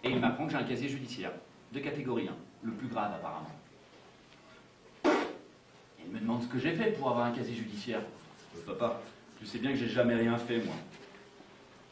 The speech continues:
Sauf peut-être quand je travaillais dans l'éducation nationale. J'ai fait plein de photocopies pour mon compte perso. À moins que ce soit pour toutes les fois où j'ai pris le train sans acheter de billets.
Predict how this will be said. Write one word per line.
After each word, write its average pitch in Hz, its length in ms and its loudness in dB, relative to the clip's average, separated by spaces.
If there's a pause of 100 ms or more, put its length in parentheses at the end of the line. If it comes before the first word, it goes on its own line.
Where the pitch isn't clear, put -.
(1900)
Sauf 110 240 -8 (140)
peut-être 95 400 -6
quand 85 120 -8
je 82 100 -10
travaillais 92 240 -2
dans 87 80 -4
l'éducation 87 340 -8
nationale. 85 340 -10 (800)
J'ai 101 140 -10
fait 95 140 -8
plein 113 180 0
de 110 80 -2
photocopies - 420 -10
pour 92 140 -10
mon 87 100 -8
compte 85 200 -12
perso. - 300 -12 (2500)
À 110 120 -4
moins 131 160 2
que 147 60 0
ce - 80 -4
soit 139 180 -4
pour 120 120 -8
toutes 147 240 -8
les 131 100 2
fois 143 420 2
où 123 60 -6
j'ai 113 120 -2
pris - 180 -6
le - 60 -4
train - 180 0
sans 123 180 -2
acheter 117 200 -4
de 110 40 -4
billets. - 320 -6